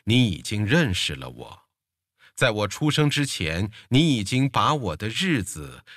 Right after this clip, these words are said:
记录在你的册子里。神呐，你的意念多么深奥！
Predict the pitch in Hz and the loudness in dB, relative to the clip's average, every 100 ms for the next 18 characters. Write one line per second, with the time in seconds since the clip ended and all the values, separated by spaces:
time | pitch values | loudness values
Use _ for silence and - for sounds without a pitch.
0 | - - 160 131 107 104 95 101 87 85 | -14 -4 0 2 2 -2 -2 0 0 -2
1 | - 78 78 - 160 123 80 - 64 - | -8 -14 -10 -4 -2 -2 -4 -12 -16 -20
2 | _ _ _ _ _ _ _ _ _ _ | _ _ _ _ _ _ _ _ _ _
3 | _ _ _ _ _ _ _ - - 92 | _ _ _ _ _ _ _ -2 0 0
4 | 80 101 92 80 _ _ _ _ _ _ | 0 0 0 -4 _ _ _ _ _ _
5 | - 131 139 160 180 208 113 101 117 82 | 2 4 4 2 0 0 0 2 0 -2
6 | - 92 98 160 127 - 147 147 139 135 | -4 -2 2 2 2 0 2 2 0 -4
7 | 113 - | -6 -10